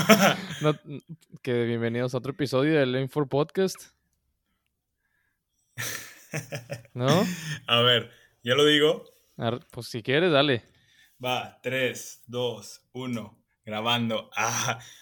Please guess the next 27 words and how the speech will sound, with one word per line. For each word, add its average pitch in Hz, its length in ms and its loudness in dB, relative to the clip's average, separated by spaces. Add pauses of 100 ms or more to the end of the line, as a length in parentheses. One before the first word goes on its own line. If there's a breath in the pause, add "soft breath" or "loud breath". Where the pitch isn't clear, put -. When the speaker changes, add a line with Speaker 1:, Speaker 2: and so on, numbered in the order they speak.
(120)
Speaker 1:
bienvenidos 143 600 2
a 156 60 4
otro 151 180 0
episodio 139 500 2
de 131 120 4
Lane 131 260 0
for 135 260 -6
Podcast 151 640 2
con 117 320 0
el 113 160 -2
nadador 120 720 4 (260)
olímpico 123 560 -4
Ángel 127 220 -4
Martínez 131 880 0
y, 139 480 -4 (300 soft breath)
pues, 123 160 -4
su 120 100 -4
protagonista, 120 1120 0 (320)
Daniel 110 360 -4
Torres. 104 440 -6
¿Cómo 131 200 2
estás, 135 260 -2
Daniel? 131 500 0 (560)
Qué 127 120 0
Speaker 2:
Muy 127 120 2 (160)
Speaker 1:
gusto. - 40 -
Speaker 2:
bi-, 123 160 6